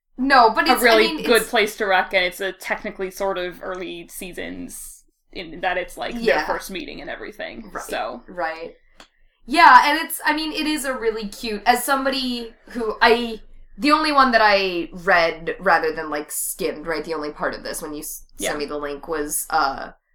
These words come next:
Speaker 1: um, the, the first part, which is all, like, before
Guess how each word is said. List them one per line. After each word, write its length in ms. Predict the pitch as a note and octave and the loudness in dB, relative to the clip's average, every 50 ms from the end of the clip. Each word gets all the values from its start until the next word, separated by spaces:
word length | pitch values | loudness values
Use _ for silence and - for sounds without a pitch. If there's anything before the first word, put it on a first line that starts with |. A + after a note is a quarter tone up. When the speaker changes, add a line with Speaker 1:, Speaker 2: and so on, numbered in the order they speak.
| _ - - _ _ _ _ _ _ _ _ _ _ - - F3+ | _ -20 -20 _ _ _ _ _ _ _ _ _ _ -4 2 6
Speaker 1:
um, 480 | F#3+ E3 C#3+ C#3 C3 C3 B2+ C#3 F3 | 6 6 6 6 2 0 -4 -8 -4
the, 420 | F3+ A3+ G#3 F#3 F3 E3+ E3 - - | 2 2 4 6 6 4 4 0 -2
the 80 | G3+ F#3+ | -6 -10
first 480 | - - - G#3 F#3 F#3 - - - - | -10 -6 -2 0 0 0 0 -4 -6 2
part, 320 | G3 E3+ D#3+ D#3 - - | 4 4 4 4 0 -2
which 220 | F3+ E3+ - - | -6 -8 -6 -8
is 200 | E3+ D#3+ D#3+ D#3+ | -8 -8 -8 -10
all, 640 | - - E3+ E3 D#3+ D#3 D#3 D3+ D3 D3 D#3 - _ - | -6 -4 -4 -4 -2 -4 -2 -2 -4 -4 -4 -8 _ -6
like, 320 | D3+ C3+ A2 - - - | -6 -6 -6 -6 -12 -8
before 600 | - E3+ - - E3+ D3+ D3 C#3+ C#3+ D3 D3+ - | -8 -8 -6 -6 -4 -2 0 2 0 0 -2 -4